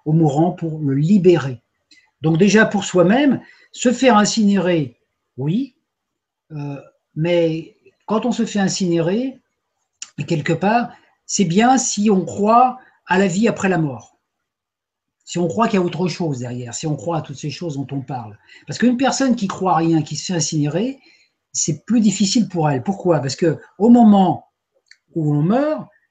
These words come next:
l'âme se détache du corps. Donc la plupart du temps, l'âme est présente. Il faut savoir que la plupart d'entre nous assistent à leurs funérailles. C'est-à-dire au fu-, quand, quand vous avez le cercueil dans l'église, là, l'âme, elle est là, elle regarde. Tant que le corps n'est pas enterré, l'âme,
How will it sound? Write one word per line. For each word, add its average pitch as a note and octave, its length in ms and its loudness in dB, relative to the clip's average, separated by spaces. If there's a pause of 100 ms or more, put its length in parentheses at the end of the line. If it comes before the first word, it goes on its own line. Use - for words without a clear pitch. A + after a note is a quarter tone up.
(280)
l'âme A3 300 2
se - 160 -8
détache D#3+ 440 -4
du C#3 120 -12
corps. B2 320 -10
Donc B2+ 220 -12
la C#3+ 80 -6
plupart D#3+ 280 -6
du C#3 140 -8
temps, A#3+ 280 -4
l'âme D#3+ 420 2
est C#3+ 100 -6
présente. E3 640 0
Il - 360 -20
faut - 40 -10
savoir A3 340 2
que E3+ 120 -4
la C#3+ 200 -2
plupart G3+ 340 -2
d'entre E3 320 0
nous C4 280 2 (220)
assistent - 600 0
à G#3+ 180 0
leurs G3+ 200 2
funérailles. E3+ 640 0
C'est-à-dire C#3 240 -8
au D3 40 -4
fu-, D3+ 200 -12 (320)
quand, D3+ 180 0
quand D#3 160 -4
vous D#3+ 120 0
avez D#3+ 100 4
le D3 60 -4
cercueil F3 400 0
dans C#3+ 100 0
l'église, F#3 420 2
là, G3 260 0 (220)
l'âme, G3+ 300 4
elle D#3+ 120 2
est D3+ 40 2
là, F#3 340 0
elle C3+ 120 -8
regarde. D#3+ 360 0 (280)
Tant A#3+ 160 0
que A#3 100 -2
le A#3+ 80 4
corps A3 220 2
n'est F#3 100 2
pas E3+ 120 -4
enterré, E3 680 -2 (420)
l'âme, A3+ 400 0